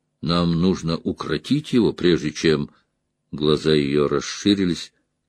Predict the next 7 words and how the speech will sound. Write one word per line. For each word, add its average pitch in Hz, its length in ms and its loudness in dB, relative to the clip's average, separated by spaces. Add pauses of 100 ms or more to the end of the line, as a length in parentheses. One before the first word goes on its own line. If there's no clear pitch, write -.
(680)
«Но 67 160 -6
мы 58 180 -6
ведь 62 240 -10
не 65 100 -8
можем, 64 460 -12
верно? 104 480 -6 (1120)
Пророчество. - 1000 -10